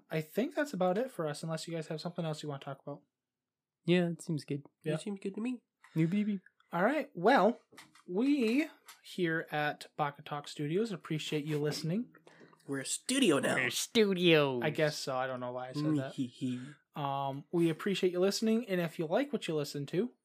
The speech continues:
Speaker 1: um, please give us a like, a follow,
Speaker 2: You can't
Speaker 1: a
Speaker 2: like.
Speaker 1: subscribe. Yes, you can.
Speaker 2: You can.
Speaker 1: On YouTube.
Speaker 2: Oh, are we on YouTube now?
Speaker 1: Not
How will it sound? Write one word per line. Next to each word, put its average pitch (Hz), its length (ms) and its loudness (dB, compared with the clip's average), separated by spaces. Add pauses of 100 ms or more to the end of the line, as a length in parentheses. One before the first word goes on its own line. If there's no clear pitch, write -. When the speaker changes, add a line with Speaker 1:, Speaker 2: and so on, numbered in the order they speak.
Speaker 1:
um, 151 320 -2
please 160 320 -2
give 160 220 -2
us 156 220 -4
a 147 200 -2
like, 202 340 0 (340)
a 139 500 -6 (420)
follow, 202 380 6
Speaker 2:
You 202 40 8
can't 165 260 12
Speaker 1:
a 143 40 6
Speaker 2:
like. 139 500 10
Speaker 1:
subscribe. 156 400 -2 (280)
Yes, 175 280 6
you 185 100 4
can. 214 440 6 (200)
Speaker 2:
You 120 120 -6
can. 151 320 2
Speaker 1:
On 165 140 4
YouTube. 180 540 4
Speaker 2:
Oh, 135 720 8
are 127 120 6
we 143 100 6
on 143 140 2
YouTube 170 340 -2
now? 190 280 -4
Speaker 1:
Not 151 300 0